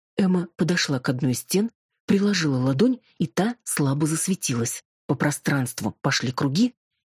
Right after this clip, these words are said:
и кабинет на глазах расширился. Ух ты! Я о подобных технологиях даже и не слышала. Как интересно. «Выбирайте удобный рабочий стол, располагайтесь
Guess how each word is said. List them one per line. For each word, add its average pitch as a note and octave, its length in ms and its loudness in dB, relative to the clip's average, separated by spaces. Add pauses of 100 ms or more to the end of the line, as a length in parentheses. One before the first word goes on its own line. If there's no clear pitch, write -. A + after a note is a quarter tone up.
и - 80 0
кабинет D3+ 640 0 (100)
на D#3+ 140 2
глазах C#3+ 400 0
расширился. C3 800 -2 (760)
Ух - 260 -2
ты! B2+ 400 -2 (280)
Я G3 200 0
о - 160 -4
подобных F3 500 2
технологиях D#3 800 0 (280)
даже C#3 320 0
и - 100 -2
не G#3 140 4
слышала. D3+ 640 0 (260)
Как - 220 -4
интересно. D3 720 -2 (500)
«Выбирайте F#3 640 2
удобный D3+ 420 2
рабочий D#3 380 0
стол, - 340 -2 (100)
располагайтесь E3+ 840 0